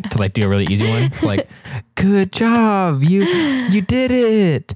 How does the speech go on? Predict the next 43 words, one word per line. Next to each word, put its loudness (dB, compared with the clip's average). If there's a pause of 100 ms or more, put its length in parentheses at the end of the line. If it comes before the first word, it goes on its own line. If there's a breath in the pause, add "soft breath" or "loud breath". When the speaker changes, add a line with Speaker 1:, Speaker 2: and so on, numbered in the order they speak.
(100)
Speaker 2:
Yep, -2
there's -2
two 0
elements 0
in 2
water, 0
and 0
it's -6
hydrogen 0
and 0
oxygen. 0
You 0
got 0
it." -2 (260)
Speaker 1:
There's -4 (160)
two -2
elements -4
with -4
three -4
atoms, -6
just -8
Speaker 2:
'Cause -2
Speaker 1:
for -6
the -4
record. -10 (140)
Speaker 2:
'cause -2
I -4
would -2
be 0
able -2
to -2
see -4
right -4
through -2
that -4
and 0
be 0
Speaker 1:
Mm, -4
Speaker 2:
like, -8
"Okay, -4
Speaker 1:
yeah. -2
Speaker 2:
you're 0
just, -6